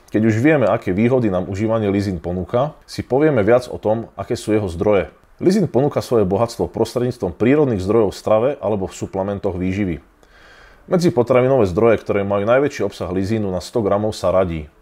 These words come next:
hovädzie a jahňacie mäso, parmezán, morčacie a kuracie mäso, bravčové mäso, pražené sojové bôby, tuňak, krevety, tekvicové semienka, vajíčka,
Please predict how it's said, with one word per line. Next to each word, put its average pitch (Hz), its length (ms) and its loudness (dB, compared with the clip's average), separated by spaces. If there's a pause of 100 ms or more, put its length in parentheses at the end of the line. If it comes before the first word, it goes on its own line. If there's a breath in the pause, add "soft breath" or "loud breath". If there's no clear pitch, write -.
(160)
hovädzie 143 320 2
a 101 80 6
jahňacie 101 480 -2
mäso, 110 320 -6 (240)
parmezán, 110 640 0 (160)
morčacie 139 480 0
a 110 80 2
kuracie 104 480 0
mäso, 82 320 -8 (320)
bravčové 113 560 0
mäso, 160 320 -4 (400)
pražené 117 480 2
sojové 110 400 2
bôby, 87 480 -2 (240)
tuňak, 92 400 -4 (240)
krevety, 110 560 0 (160)
tekvicové 104 480 -2
semienka, 87 580 -8 (220)
vajíčka, 101 500 -2